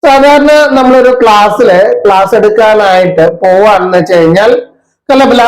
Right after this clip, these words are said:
എന്ന് പറഞ്ഞിട്ട് all in ബഹളമായിട്ടുള്ള ഒരു ക്ലാസ് ആയിരിക്കും. ഈ ഒരു ക്ലാസ് കഴിഞ്ഞിട്ട് നമ്മള്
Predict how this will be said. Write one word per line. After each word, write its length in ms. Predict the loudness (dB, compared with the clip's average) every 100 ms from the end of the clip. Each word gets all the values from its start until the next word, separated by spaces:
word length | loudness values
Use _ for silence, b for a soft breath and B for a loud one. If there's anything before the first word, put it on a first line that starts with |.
| -2
എന്ന് 180 | 0 0
പറഞ്ഞിട്ട് 220 | 0 0
all 520 | 0 0 0 2 0 0
in 60 |
ബഹളമായിട്ടുള്ള 600 | 0 0 0 0 0 0
ഒരു 140 | -2 -2
ക്ലാസ് 280 | -2 -4 -8
ആയിരിക്കും. 320 | -10 -14 _ _ _ _ _ _ _ _ _ -2
ഈ 100 | 0
ഒരു 300 | -2 -2 0
ക്ലാസ് 800 | 0 2 0 -2 0 0 2 0
കഴിഞ്ഞിട്ട് 640 | 0 0 0 0 0 -2 -6 -10 _ _ _ _ _ _ _ -6
നമ്മള് 460 | -2 0 0 0